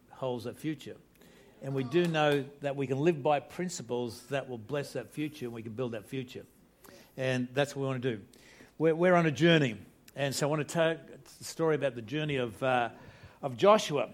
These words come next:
Joshua chapter twenty-two, verse one to eight, at the end of Joshua, basically. Let me read it to you. It says, "Then Joshua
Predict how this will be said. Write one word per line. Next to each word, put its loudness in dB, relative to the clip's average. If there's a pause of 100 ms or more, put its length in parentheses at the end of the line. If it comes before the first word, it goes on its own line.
(160)
Joshua -2
chapter -4
twenty-two, -2
verse -2
one -4
to 2
eight, 4
at -8
the -2
end -2
of -4
Joshua, -2
basically. -2 (680)
Let 2
me 6
read 6
it 0
to 0
you. 2
It -2
says, 0
"Then 0
Joshua 0